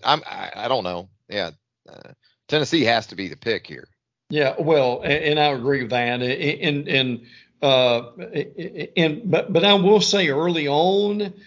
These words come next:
Speaker 2: now, there's no way South Carolina is gonna beat Georgia. They, they don't have that
Speaker 1: It's an interesting
Speaker 2: personnel.
Speaker 1: trip, though.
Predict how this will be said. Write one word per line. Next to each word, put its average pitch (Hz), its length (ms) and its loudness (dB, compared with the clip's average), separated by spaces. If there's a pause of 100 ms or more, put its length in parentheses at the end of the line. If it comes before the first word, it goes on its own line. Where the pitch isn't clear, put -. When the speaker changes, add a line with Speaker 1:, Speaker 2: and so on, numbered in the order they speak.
(880)
Speaker 2:
now, 185 160 6
there's 202 260 6
no 175 80 4
way 151 220 2
South 165 360 0
Carolina 143 480 -2
is 120 80 -8
gonna 135 260 -2
beat 143 300 -6
Georgia. 139 420 -2
They, 147 320 2
they 139 300 0
don't 139 180 -2
have 143 180 -2
that 135 300 -4
Speaker 1:
It's 151 220 0
an 135 80 -2
interesting 151 480 2
Speaker 2:
personnel. 151 100 -6
Speaker 1:
trip, 123 300 0
though. 87 280 -4